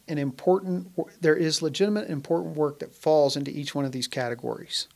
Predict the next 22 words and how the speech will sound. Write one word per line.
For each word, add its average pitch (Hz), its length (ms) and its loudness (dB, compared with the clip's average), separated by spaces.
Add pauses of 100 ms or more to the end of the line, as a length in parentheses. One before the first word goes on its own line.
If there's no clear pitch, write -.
(960)
And 160 160 0
there 156 120 6
are 147 200 6
also, 156 680 4 (640)
and 131 100 -4
you've 160 220 -2
met 247 260 2
them, 156 340 2 (760)
people 156 360 0
who 214 180 2
hide 160 420 4
behind 156 340 -2
rationalization 151 1080 4
who 160 180 -2
don't 139 360 0
add 151 260 0
value 131 440 2
and 139 120 -4
stay 127 220 -2
at 131 100 -4
companies 123 380 -6
forever. 139 540 2